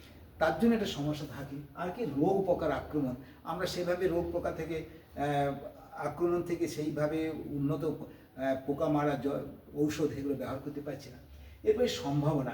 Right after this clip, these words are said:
ঠিক উল্টোটা করে দাও, বাজারের আয়তন ধীরে ধীরে করে বৃদ্ধি করা হচ্ছে, তারপরে কি না ক্রমবর্ধমান অভ্যন্তরীণ চাহিদাও বাড়ছে, ফলে তার দামও একটু বাড়ছে, চাষিরা দাম পাচ্ছে। সরকারি এবং বেসরকারি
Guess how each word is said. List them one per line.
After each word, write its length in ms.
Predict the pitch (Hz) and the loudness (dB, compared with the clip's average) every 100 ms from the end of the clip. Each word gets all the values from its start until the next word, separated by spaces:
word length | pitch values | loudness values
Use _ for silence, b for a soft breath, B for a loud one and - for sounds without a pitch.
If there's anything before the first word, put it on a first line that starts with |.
| - | 0
ঠিক 140 | 262 - | 0 0
উল্টোটা 400 | 175 202 214 214 | 2 2 4 2
করে 240 | 202 202 180 | 2 2 2
দাও, 200 | 170 - B B 147 | 2 -2 B B 2
বাজারের 380 | 143 180 196 | 4 4 4
আয়তন 340 | 175 175 - 190 | 6 6 6 2
ধীরে 240 | 165 180 | 4 4
ধীরে 140 | 175 175 | 6 4
করে 160 | 180 | 4
বৃদ্ধি 320 | 165 170 180 | 2 2 4
করা 220 | 185 185 - | 6 6 4
হচ্ছে, 260 | - 180 175 - B B B B | 2 -4 -8 -14 B B B B
তারপরে 360 | 196 202 220 208 | 4 6 6 4
কি 140 | 214 | 4
না 60 | 196 | 2
ক্রমবর্ধমান 760 | - 156 175 190 190 185 185 | 4 4 4 2 0 -2 0
অভ্যন্তরীণ 600 | 151 139 185 190 185 185 | 2 2 0 0 0 0
চাহিদাও 500 | - 110 123 175 196 | -2 0 4 6 8
বাড়ছে, 380 | 180 180 - 185 - - - | 8 6 2 -2 -6 -14 -6
ফলে 160 | 156 160 | -4 0
তার 200 | 160 131 | 0 2
দামও 340 | 127 143 170 | 2 2 2
একটু 140 | 170 | 0
বাড়ছে, 320 | 147 147 143 165 | 2 2 2 -2
চাষিরা 340 | 143 - 156 151 | -4 -4 -2 0
দাম 240 | 143 143 | 0 0
পাচ্ছে। 320 | 156 143 151 151 B B B | -2 -2 -4 -6 B B B
সরকারি 580 | - 175 185 226 220 226 | -2 0 2 6 6 10
এবং 180 | 214 | 8
বেসরকারি 600 | 208 151 143 185 190 202 | 8 4 4 2 0 0